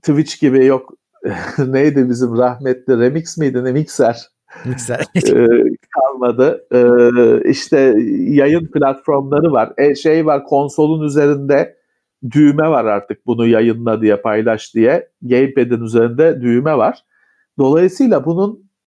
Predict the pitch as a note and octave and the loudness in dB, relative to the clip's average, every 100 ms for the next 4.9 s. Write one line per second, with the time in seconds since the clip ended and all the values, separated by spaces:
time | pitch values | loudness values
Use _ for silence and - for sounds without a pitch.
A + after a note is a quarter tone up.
0 | _ D#3+ E3+ F3 E3 D#3+ - _ E3+ D3+ | _ 0 2 2 2 0 -6 _ -2 -2
1 | D3 F3 E3+ E3+ E3 D#3+ F3+ E3 E3+ D#3+ | -2 -6 -4 -2 0 0 0 0 0 -2
2 | - D#3+ E3 E3 D3 C#3+ D#3 D#3+ D3 F3+ | -2 -2 0 -2 -4 -2 0 0 -2 -2
3 | E3 D#3+ D3 D3+ C#3+ - C#3+ - D3+ D3+ | 0 0 0 -2 -4 -10 -14 -6 -4 0
4 | D#3+ D#3 C#3+ D3+ C3+ C#3 - A#3 C4+ | 0 0 -2 -6 -4 -6 -2 -2 -2